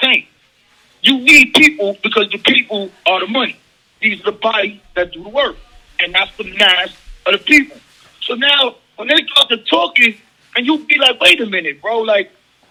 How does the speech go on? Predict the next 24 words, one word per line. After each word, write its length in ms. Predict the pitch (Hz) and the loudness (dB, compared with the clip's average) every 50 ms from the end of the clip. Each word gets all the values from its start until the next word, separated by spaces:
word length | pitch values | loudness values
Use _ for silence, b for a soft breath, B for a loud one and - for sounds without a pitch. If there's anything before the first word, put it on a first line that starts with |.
| _ _ - | _ _ 0
the 80 | - - | 0 0
government 600 | - - 269 311 330 311 320 285 277 277 262 - - - _ | 2 2 2 2 2 2 -2 2 4 4 4 4 2 -6 _
know 400 | 175 233 311 330 320 285 240 - - - - | 0 2 2 2 2 0 -2 -4 -4 -6 -2
about 260 | - 262 254 240 - | 0 0 0 2 0
the 100 | - - - 247 | 0 0 2 2
adverse 440 | 269 269 269 220 220 269 262 254 - | 2 2 2 0 2 0 0 2 0
effects 400 | 262 214 - - 285 269 - - - | -2 -2 2 2 2 2 2 -4 -10
of 80 | 269 247 | -2 0
these 180 | 262 269 240 - | 0 0 0 -2
diseases, 540 | 262 220 311 339 330 - - 320 - - _ - - | -2 2 4 6 4 4 2 0 -4 -4 _ -2 -2
and 120 | 262 254 262 | 0 2 2
they 140 | 285 277 | 2 2
talk 380 | - - - 294 339 349 330 - | 0 0 0 0 0 0 -2 -6
about 320 | 262 226 214 - - - | -4 2 4 4 4 2
it, 60 | - _ _ _ _ _ _ _ _ _ - - | 0 _ _ _ _ _ _ _ _ _ -12 -2
but 160 | - 262 - - | 0 0 0 2
they 120 | 269 277 | 0 0
don't 280 | 233 254 269 262 262 262 | 2 2 2 0 0 0
tell 200 | - 285 285 262 | 2 2 2 2
you 240 | 233 226 240 240 220 | 0 -4 -8 -10 -8
what 220 | 196 262 269 - - | -6 -6 -6 -4 -4
the 120 | 226 214 | -6 -2
government 520 | - 262 254 226 233 226 226 226 220 - - | 0 0 0 0 -2 -2 -2 -2 -2 -2 -2
did." 300 | 302 320 269 - - | 0 2 2 2 0